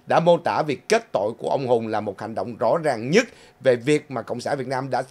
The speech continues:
sử dụng những cái đạo luật này để cho kết án đối với những nhà bất đồng chính kiến. Đó là bản tin liên quan tới tình hình của Việt Nam ngày hôm nay. Và cũng liên quan tới tình hình Việt Nam ngày hôm nay, chính thức thì, à,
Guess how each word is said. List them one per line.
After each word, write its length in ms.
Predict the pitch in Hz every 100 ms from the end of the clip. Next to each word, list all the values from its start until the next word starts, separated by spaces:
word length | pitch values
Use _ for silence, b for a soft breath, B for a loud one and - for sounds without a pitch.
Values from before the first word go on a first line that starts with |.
| -
sử 80 | 143
dụng 360 | 170 165 123 127 b b _
những 240 | 147 131 160
cái 120 | 180
đạo 140 | 120
luật 180 | 123 113
này 180 | 113 107
để 200 | 104 117
cho 320 | 143 123 120 B B B 113 -
kết 200 | 185 -
án 280 | 147 165 190
đối 160 | 175
với 80 | 185
những 140 | 165 156
nhà 160 | 110 -
bất 280 | 143 226 -
đồng 260 | 147 120 101
chính 160 | 160
kiến. 280 | 165 165 202 -
Đó 80 | 139
là 80 | 147
bản 140 | 104
tin 200 | 135 139
liên 180 | 135 139
quan 240 | 143 123 117
tới 140 | 147
tình 160 | - 113
hình 180 | 104
của 100 | 87
Việt 200 | 120 110
Nam 260 | 117 113 120
ngày 140 | 101
hôm 120 | 104 123
nay. 240 | 131 127 B B B -
Và 140 | 160
cũng 200 | 156 185
liên 200 | 226 240
quan 200 | 220 202
tới 100 | 196
tình 160 | 214 175
hình 160 | 151 143
Việt 240 | 147 156
Nam 300 | 170 170 165
ngày 220 | 143 135
hôm 240 | 139 165 165
nay, 240 | 165 151 B B _
chính 220 | 220 254 226
thức 120 | 254 - _
thì, 220 | 151 139
à, 200 | 135 135